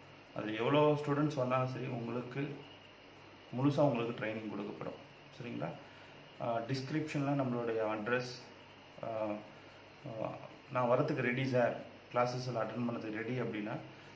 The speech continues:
நீங்க அட்வான்ஸ் புக்கிங் பண்ணிருங்க. ஃபிஃப்டி மெம்பர்ஸ் ஃபுல் ஆயிட்டாங்க அப்படின்னா, அதன் பிறகு ஃபோன் பண்ணக்கூடிய ஸ்டூடெண்ட்ஸுக்கு கண்டிப்பா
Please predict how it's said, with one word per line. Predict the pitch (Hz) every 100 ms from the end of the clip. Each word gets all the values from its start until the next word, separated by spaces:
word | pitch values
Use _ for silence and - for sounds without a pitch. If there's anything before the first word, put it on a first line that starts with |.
| -
நீங்க | 123 110
அட்வான்ஸ் | 113 131 147 143 - -
புக்கிங் | - 123 123
பண்ணிருங்க. | 117 113 110 120
ஃபிஃப்டி | - 131 139
மெம்பர்ஸ் | 123 127 143 - - -
ஃபுல் | 123
ஆயிட்டாங்க | 127 123 120 120
அப்படின்னா, | 107 107 120 143 - - -
அதன் | 107 107 110 -
பிறகு | 131 156 156 147 135
ஃபோன் | 131
பண்ணக்கூடிய | 127 123 117 113 113
ஸ்டூடெண்ட்ஸுக்கு | 113 120 117 120 123 -
கண்டிப்பா | 107 98 117